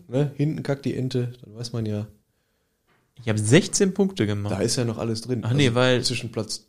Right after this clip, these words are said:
Speaker 1: zwei
Speaker 2: weil
Speaker 1: und
Speaker 2: Düsseldorf
Speaker 1: vier.
Speaker 2: jetzt grad gegen,
Speaker 1: Das
Speaker 2: gegen
Speaker 1: ist jetzt
Speaker 2: Schalke
Speaker 1: ein anderer
Speaker 2: führt.
Speaker 1: Spieltag, weil's ein
Speaker 2: Ja?
Speaker 1: Ja,
Speaker 2: Nee.
Speaker 1: weil's ein Nachholspiel ist.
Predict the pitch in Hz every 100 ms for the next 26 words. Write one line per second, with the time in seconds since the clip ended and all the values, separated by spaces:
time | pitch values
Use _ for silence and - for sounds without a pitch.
0 | - - 120 113 180 202 180 170 110 170
1 | 196 147 156 - 147 143 147 - _ _
2 | _ _ _ _ _ _ _ _ _ _
3 | 110 127 131 147 139 147 143 143 131 113
4 | 110 143 147 110 104 110 110 - 110 107
5 | _ _ _ _ - 117 185 - - -
6 | 95 98 127 190 135 - 110 113 120 117
7 | 101 - 92